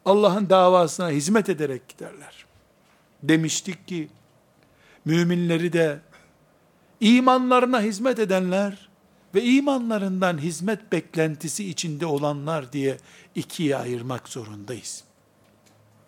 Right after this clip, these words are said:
Mülk Allah'ın, hüküm onun. İster helak eder, ister azap eder, ister mağfiret eder.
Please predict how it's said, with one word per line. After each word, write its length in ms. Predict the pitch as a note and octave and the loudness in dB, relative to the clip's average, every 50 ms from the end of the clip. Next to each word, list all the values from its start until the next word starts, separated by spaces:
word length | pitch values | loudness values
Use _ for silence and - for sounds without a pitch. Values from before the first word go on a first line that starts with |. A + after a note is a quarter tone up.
| _ _ _ - | _ _ _ -4
Mülk 300 | D3+ E3+ F#3+ G3 F#3+ G#3 | -2 0 0 0 0 0
Allah'ın, 540 | F#3 D#3+ F#3 G3+ G3 E3 - - G3 - - _ _ _ _ _ _ _ _ _ _ _ _ _ _ _ _ _ _ - | 0 2 2 2 2 0 0 -4 -10 -12 -12 _ _ _ _ _ _ _ _ _ _ _ _ _ _ _ _ _ _ -2
hüküm 380 | F#3+ F#3+ - A#3 A#3+ G#3+ G3+ - - | -2 0 2 0 0 0 -2 -4 -4
onun. 420 | F3+ F3 F3+ A3 A3 E3+ B2+ - _ _ _ _ _ _ _ _ _ _ _ _ _ _ _ _ _ _ _ _ _ _ _ - | -2 0 2 2 0 0 -4 -8 _ _ _ _ _ _ _ _ _ _ _ _ _ _ _ _ _ _ _ _ _ _ _ -4
İster 320 | A#3+ - - - B3+ A#3+ | -2 -2 2 4 4 4
helak 400 | G3+ G3 A#3+ A3 A3 A#3 A#3 A3 | 4 4 4 4 4 4 4 2
eder, 360 | A3+ G#3+ F3+ G#3 F#3+ D#3+ - - _ _ _ _ _ _ _ _ _ _ _ _ _ _ _ _ _ - | -2 -6 -4 -6 -6 -6 -8 -14 _ _ _ _ _ _ _ _ _ _ _ _ _ _ _ _ _ -4
ister 300 | F3 - - B3 A#3 G#3+ | -4 0 2 2 4 4
azap 460 | F#3+ G3+ G#3 E3 A#3 B3 A#3+ A3+ A3 | 4 2 2 2 2 0 0 0 -2
eder, 260 | A3 F3 G#3+ G#3 G3+ - _ | -4 -4 -4 -6 -6 -8 _
ister 300 | - F#3+ - - C#4 C#4 | -8 -8 2 4 4 4
mağfiret 580 | C#4 B3 C#4 C#4 C4+ B3 - D#4+ D#4+ D4+ C#4+ - | 6 6 6 6 6 4 2 0 -2 -2 -2 -6
eder. 320 | F3 - - - - - | -10 -14 -16 -20 -20 -20